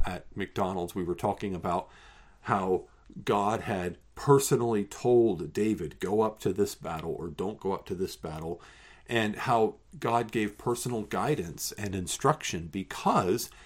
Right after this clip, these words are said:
Israel was a theocracy. And there are no more theocracies in the world today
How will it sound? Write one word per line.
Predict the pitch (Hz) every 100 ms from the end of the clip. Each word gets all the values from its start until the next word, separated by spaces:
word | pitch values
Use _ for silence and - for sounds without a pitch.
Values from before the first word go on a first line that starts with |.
| - -
Israel | 135 135 - 120 95
was | 92 123 135 127 -
a | 95 95
theocracy. | - 107 113 156 - 87 85 80
And | 101 113
there | 123 120
are | 120
no | 120 151 202
more | 170 143
theocracies | - 104 104 123 107 - 90 85
in | 92
the | 92
world | 92 117 104 92
today | 92 123 107 92